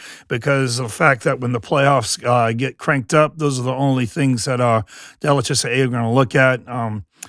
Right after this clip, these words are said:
uh, we, I would love to argue with some of y'all, uh, as to whether or not, um, uh, the power rankings for the L H S A A or MaxPreps are more correct. I looked at MaxPreps. There's,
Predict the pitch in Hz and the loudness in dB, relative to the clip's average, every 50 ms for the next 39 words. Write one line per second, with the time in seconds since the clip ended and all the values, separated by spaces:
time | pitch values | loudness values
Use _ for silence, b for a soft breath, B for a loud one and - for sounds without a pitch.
0 | B B B B B B - 147 113 113 110 101 85 78 67 - - - 110 120 | B B B B B B -12 -10 -8 -8 -8 -8 -8 -10 -12 -14 -16 -12 -6 -2
1 | 131 143 110 113 110 104 107 - _ _ - - 117 127 131 127 139 151 156 143 | -2 -2 -2 -6 -10 -16 -20 -20 _ _ -10 -6 -4 -2 0 4 4 4 4 4
2 | 120 - 139 123 127 123 131 139 135 131 131 131 123 107 - - 151 139 143 139 | 2 0 0 0 2 4 4 4 4 4 2 0 0 0 0 0 2 2 2 2
3 | 139 139 139 135 131 131 123 127 123 127 120 117 113 110 113 117 123 131 120 - | 4 4 6 6 4 2 2 0 2 2 2 4 2 2 2 2 0 0 0 -2
4 | - - 123 127 139 135 135 135 131 127 123 127 127 127 127 123 - - 110 113 | -4 -4 -2 0 0 2 2 2 2 4 4 4 4 4 2 0 -2 -4 -2 -2
5 | 113 113 110 104 95 - B B B B B B B B B - - 120 117 117 | 0 -2 -2 -4 -6 -10 B B B B B B B B B -8 -6 -4 -2 -2
6 | 113 107 113 117 117 104 - - 143 143 135 131 135 135 120 127 135 113 - 131 | -4 -4 -6 -8 -10 -6 0 2 2 4 4 4 2 0 0 0 -2 -2 -2 -2
7 | 117 117 127 127 127 107 - 131 110 - - 85 98 127 139 139 131 120 120 120 | -2 0 0 0 0 0 -2 -2 -2 -2 -2 -2 0 2 2 4 4 4 4 4
8 | 117 120 - - - - - 151 139 143 143 - - - 135 127 131 131 131 123 | 2 2 2 -2 -8 -2 0 2 2 2 2 0 -2 -2 -2 -2 0 0 0 -2
9 | - - - 151 151 151 147 120 - 139 131 147 156 139 147 131 131 135 131 117 | -4 -6 -4 0 0 0 0 0 -2 0 0 0 0 -2 -4 -2 -2 -2 -2 -2
10 | - - - - 151 135 127 - - 147 135 127 110 | -4 -6 -2 0 0 0 0 0 -2 -2 -2 -4 -6